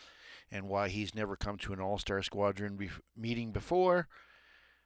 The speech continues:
But of course, that is all settled out by Superman, who is just glad to meet Aquaman. Let's do a cartoon show together someday,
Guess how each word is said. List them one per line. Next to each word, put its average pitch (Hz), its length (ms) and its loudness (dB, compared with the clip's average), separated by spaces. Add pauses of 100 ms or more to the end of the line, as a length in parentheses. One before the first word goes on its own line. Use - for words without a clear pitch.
(420)
But 156 100 8
of 165 140 0
course, 143 320 8
that 131 240 10
is 113 160 6
all 120 160 8
settled 117 420 4
out 120 240 6
by 113 360 6
Superman, 101 760 0
who 90 200 -6
is 82 180 -4
just - 320 -2
glad 127 400 2
to 127 100 -2
meet 117 180 -2
Aquaman. 85 680 -4
Let's 156 200 -2
do 185 120 2
a 170 80 4
cartoon 113 460 -2
show 85 260 -4
together 80 400 -6
someday, 82 420 -8